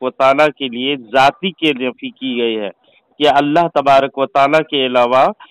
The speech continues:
जाति इल्म खुद से किसी को इल्म नहीं है, अल्लाह को देने से है। अब हम इस पर आयत पेश करेंगे, देखिएगा, "आलिमुल गैब फला युजहिरु अला गैबी अहदा", सूरह जि-, जिन में है,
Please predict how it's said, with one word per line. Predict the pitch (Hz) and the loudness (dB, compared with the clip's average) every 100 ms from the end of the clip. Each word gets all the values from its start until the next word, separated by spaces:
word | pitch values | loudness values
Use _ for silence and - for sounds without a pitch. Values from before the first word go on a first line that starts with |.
| _ _ | _ _
जाति | 120 117 135 135 - 185 135 | -6 2 2 2 -4 -8 -2
इल्म | 147 175 185 190 - | -2 -2 -4 -10 -10
खुद | 165 165 | -8 -8
से | _ 202 208 | _ 0 0
किसी | 202 - 156 - 180 | -2 -10 -12 -10 -10
को | - 156 | -4 -4
इल्म | 143 151 135 | -2 -4 -2
नहीं | 143 156 185 | -2 -2 -4
है, | 147 147 - _ - - | -6 -6 -8 _ -12 -4
अल्लाह | 143 151 180 | -2 2 2
को | 175 180 160 | 0 -4 -2
देने | 123 151 160 | 0 2 0
से | - 143 | -2 -4
है। | 110 101 | -4 -6
अब | - 156 165 160 | -2 0 0 0
हम | 190 202 196 170 | -2 -2 -6 -8
इस | 156 - 185 | -14 -8 -2
पर | 175 | 0
आयत | 151 147 160 165 - | 4 4 4 0 -4
पेश | 151 151 143 | -6 -4 -4
करेंगे, | 131 127 131 | -4 -4 -8
देखिएगा, | 127 135 - 139 120 143 214 _ _ _ - - - - 131 127 | -6 -8 -6 -4 0 -2 -4 _ _ _ -20 -20 -16 -4 0 2
"आलिमुल | 147 185 190 185 185 | 4 4 2 -2 -2
गैब | 156 165 185 | 0 2 2
फला | 175 160 160 | 2 2 4
युजहिरु | 151 143 147 165 | 2 0 0 2
अला | 180 151 | 2 2
गैबी | 143 139 139 151 165 | 0 -2 -4 -2 -4
अहदा", | 170 120 139 131 143 170 | -4 -6 -4 2 2 2
सूरह | - - 156 160 | -2 -12 -4 -2
जि-, | 165 139 151 135 120 | -2 -4 -8 -10 -8
जिन | 156 | -8
में | 170 151 | -4 -2
है, | 139 | -2